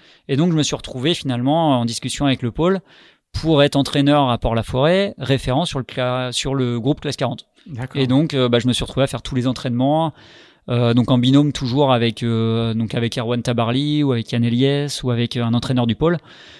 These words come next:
Speaker 1: Mais j'étais le référent classe quarante, à faire à la fois de l'entraînement sur l'eau, de l'analyse de perf groupe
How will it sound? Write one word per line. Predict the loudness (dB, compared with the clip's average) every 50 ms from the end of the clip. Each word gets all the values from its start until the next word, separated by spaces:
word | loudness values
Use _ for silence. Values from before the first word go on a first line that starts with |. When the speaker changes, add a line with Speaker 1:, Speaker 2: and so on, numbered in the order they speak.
| -14 _ 2
Speaker 1:
Mais | 4 4
j'étais | 6 4 2 2 2
le | 2
référent | 2 2 2 2 2 2
classe | 2 0 -2 -2
quarante, | -2 -2 0 0 0 0 -2 -4 -10 -14 -16 -20 _ -4
à | -2 -2
faire | 0 2 2 4 4 6
à | 6
la | 6 6
fois | 4 4 2 4 4 4
de | 4 4 4 4 4
l'entraînement | 4 4 4 2 2 2 2 2 4 2 2
sur | 0 0 0 2 2
l'eau, | 4 4 4 4 2 2 0
de | 0 2
l'analyse | 2 4 4 4 4 2 2 0
de | -2 -2
perf | -2 -2 -4 -4 -4 -6
groupe | -4 0 0 0 0